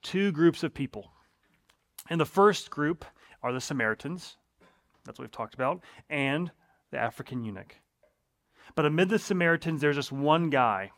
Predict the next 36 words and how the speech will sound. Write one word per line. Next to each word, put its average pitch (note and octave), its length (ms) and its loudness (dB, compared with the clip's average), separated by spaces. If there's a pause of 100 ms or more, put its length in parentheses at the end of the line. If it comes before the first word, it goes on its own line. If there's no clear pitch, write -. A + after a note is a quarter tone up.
(1800)
and C#3 60 -6
his C3 100 -6
name's C#3 180 -6
Simon. A#2 380 -6 (800)
And D#3+ 100 -10
he's C3 160 -6
a B2 40 -6
sorcerer. B2 720 -8 (840)
And C3+ 100 -10
he E3+ 200 -2
is F#3 100 2
contrasted D3 540 -2
with C3 280 -4
the B2+ 140 -8
later B2 320 0
on D3 300 4
in D#3+ 100 -4
chapter E3 420 -2
eight, F3+ 240 -4
the C3+ 180 -10
Ethiopian C3+ 680 -6 (440)
eunuch. A2+ 440 -14 (960)
And C3+ 80 -10
he's A#2+ 140 -10
trying D#3+ 400 0
to E3 100 -4
show C#3+ 280 -2
us A#2 120 -4
there's B2+ 220 -6
two F#3+ 280 -2
responses D3+ 680 0
we C3 120 -6
get C3 280 -4
from D3 360 -8
them A#2+ 380 -4
each - 460 -8